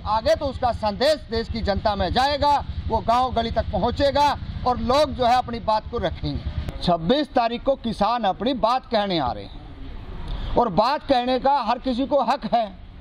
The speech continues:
लेकिन ये रोकने का कौन सा वो है? ये कोरोना का बहाना है ना इनको, ये कोरोना के बहाने बंद करें। मैं पहले भी एक दो बार ये बात कह चुका हूँ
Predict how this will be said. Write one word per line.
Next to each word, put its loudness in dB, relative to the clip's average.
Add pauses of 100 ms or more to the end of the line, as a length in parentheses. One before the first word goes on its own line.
(680)
लेकिन 4
ये 4
रोकने 2
का 2
कौन 0
सा 2
वो -2
है? -6 (220)
ये 0
कोरोना 0
का 2
बहाना 0
है -6
ना -2
इनको, -4 (680)
ये 2
कोरोना 0
के 2
बहाने 2
बंद 0
करें। 0 (640)
मैं 2
पहले 2
भी 0
एक 0
दो 2
बार 2
ये 0
बात -2
कह 0
चुका -4
हूँ 0